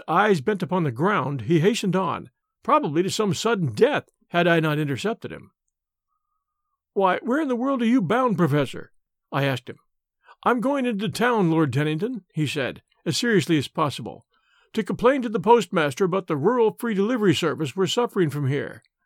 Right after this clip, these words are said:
Why, sir, I haven't had a piece of mail in weeks. There should be several letters for me from Jane.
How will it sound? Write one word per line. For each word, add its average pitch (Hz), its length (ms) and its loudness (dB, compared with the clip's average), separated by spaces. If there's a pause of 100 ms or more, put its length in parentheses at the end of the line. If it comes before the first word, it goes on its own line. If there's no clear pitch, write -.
(460)
Why, 220 200 2
sir, 143 500 0
I 180 100 -2
haven't 247 180 2
had 220 120 2
a 185 40 0
piece 233 320 -2
of 180 80 -2
mail 196 240 0
in 220 140 -2
weeks. - 460 -2 (440)
There 156 100 0
should 247 180 0
be 196 80 2
several 190 360 0
letters 233 300 4
for 175 100 0
me 160 120 4
from 180 220 -2
Jane. 151 480 -2